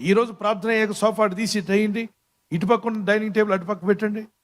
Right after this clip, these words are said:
ఇంట్లో చిన్న మార్పులు చేయండి. మీ పిల్లలు స్కూల్ నుండి రాగానే ఏమంటారు? "హా, మా ఇల్లు మారిపోయింది. అమ్మా, ఏంటి కొత్తగా ఉంది?"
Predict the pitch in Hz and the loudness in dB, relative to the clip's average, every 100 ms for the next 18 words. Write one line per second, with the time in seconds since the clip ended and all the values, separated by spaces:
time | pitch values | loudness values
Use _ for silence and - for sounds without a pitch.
0 | _ - 190 185 214 220 214 190 214 220 | _ -6 -4 -2 0 2 4 4 2 -4
1 | 202 208 208 196 151 196 220 214 185 - | -4 -4 -2 -4 0 2 2 2 0 -2
2 | 196 226 226 190 196 208 208 214 214 196 | -2 0 2 2 2 2 0 -2 -4 -10
3 | - - 254 185 _ _ 170 170 220 202 | -4 0 2 0 _ _ 4 4 4 2
4 | 226 226 139 - _ _ _ _ _ _ | 0 -2 -2 -6 _ _ _ _ _ _
5 | _ _ - 208 233 190 233 262 180 180 | _ _ -2 0 2 2 0 -2 -2 0
6 | 262 277 262 240 | 0 0 -2 -6